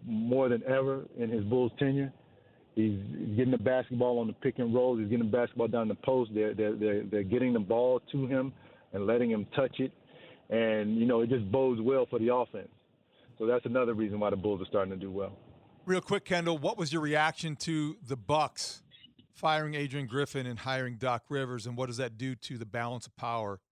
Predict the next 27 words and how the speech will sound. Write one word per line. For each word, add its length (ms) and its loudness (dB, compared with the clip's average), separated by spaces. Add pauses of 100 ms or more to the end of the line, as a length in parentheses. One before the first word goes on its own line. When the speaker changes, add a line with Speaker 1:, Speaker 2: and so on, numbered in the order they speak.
Speaker 2:
in 100 -12
the 120 -8
N 80 -8
B 180 -10
A? 160 -8 (1200)
Speaker 1:
Well, 360 4
you 80 2
know, 120 2
I, 300 2
I 40 2
know 340 4
Adrian. 280 -2
I'm, 260 -2 (100)
you 120 0
know, 200 2 (680)
rarely 580 2
do 100 2
you 240 0 (120)
see, 380 2 (320)
uh, 420 0 (200)
teams 260 2 (140)
fire 480 2 (320)
a, 60 -2 (220)
a 60 2
guy 240 4
<laughs> 440 0
who's 340 2